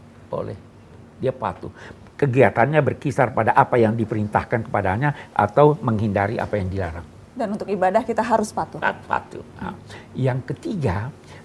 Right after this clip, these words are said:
Speaker 1: tidak menetapkan sesuatu untuk dilakukannya kecuali dengan menginginkannya kalau dikehendaki Tuhan, dikehendaki Tuhan.
Speaker 2: Hmm.
Speaker 1: Nah, itu sebabnya ada insya Allah.
Speaker 2: Hmm.
Speaker 1: Nah, itu, itu, eh, ibadah.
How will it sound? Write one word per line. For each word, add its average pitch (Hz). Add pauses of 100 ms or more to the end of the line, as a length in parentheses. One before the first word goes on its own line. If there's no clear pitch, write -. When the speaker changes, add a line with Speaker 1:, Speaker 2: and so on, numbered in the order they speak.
(140)
Speaker 1:
tidak 185
menetapkan 147
sesuatu 147 (400)
untuk 143
dilakukannya 123 (320)
kecuali 131
dengan 117
menginginkannya 123
kalau 123
dikehendaki 113
Tuhan, 104 (560)
dikehendaki 120
Tuhan. - (280)
Speaker 2:
Hmm. 196
Speaker 1:
Nah, -
itu 127
sebabnya 135
ada 131
insya 143
Allah. 175 (240)
Speaker 2:
Hmm. 214 (320)
Speaker 1:
Nah, -
itu, 117 (240)
itu, 135 (240)
eh, 107
ibadah. 90